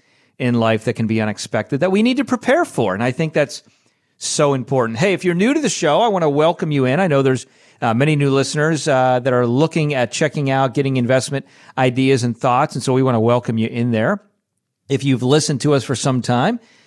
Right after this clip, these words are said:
welcome back into this show. And as always, I like to take a moment in the beginning and just thank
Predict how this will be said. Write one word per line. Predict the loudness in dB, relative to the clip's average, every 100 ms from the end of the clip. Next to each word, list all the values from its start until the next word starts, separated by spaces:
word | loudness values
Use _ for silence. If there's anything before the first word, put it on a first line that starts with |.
| _ -10
welcome | 0 0 0 -2
back | 0 0 0
into | 0 0
this | 2 0
show. | 0 0 2 2
And | 2
as | 0 0
always, | 2 2 2 0
I |
like | 0 0
to | -2
take | -4 -2
a | 0
moment | 0 0 0
in | -2
the |
beginning | -4 -2 -2 -2 -2
and | -4
just | -8 -4
thank | -2 -2 -6